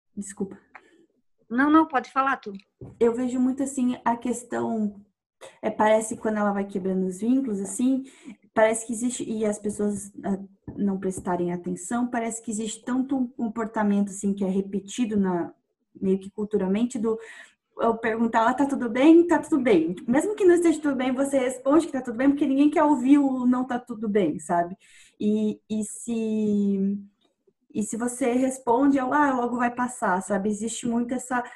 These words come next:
Speaker 1: essa nossa fuga de conversar sobre isso e de, de parece que quer, tanto quer ouvir que tá tudo bem, quanto não quer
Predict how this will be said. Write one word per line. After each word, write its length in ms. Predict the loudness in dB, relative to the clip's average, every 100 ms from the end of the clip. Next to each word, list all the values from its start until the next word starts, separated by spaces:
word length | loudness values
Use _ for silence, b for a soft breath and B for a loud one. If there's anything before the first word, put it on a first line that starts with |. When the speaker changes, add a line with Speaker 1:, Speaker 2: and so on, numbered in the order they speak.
| B B B
Speaker 1:
essa 280 | 0 2 0
nossa 400 | 0 0 -4 -4 -16
fuga 460 | -2 2 4 2
de 240 | 0 -2 -4 -4
conversar 640 | -2 0 -2 -2 -2 -2
sobre 320 | -4 -8 -4
isso 580 | -6 -2 -4 -4 -10 -10
e 160 | -6 -6
de, 560 | -6 -4 -2 -2 -2 -6 B B B _ -10
de 140 | -6
parece 480 | 0 2 2 0 -4
que 60 | -2 -6
quer, 180 | -4 0
tanto 240 | 0 2
quer 160 | 2 2
ouvir 260 | 2 0 -2
que 80 |
tá 120 | -2 -4
tudo 220 | -4 -2
bem, 240 | 2 4
quanto 300 | 4 2 2 2
não 240 | 2 0
quer 400 | 0 0 0 2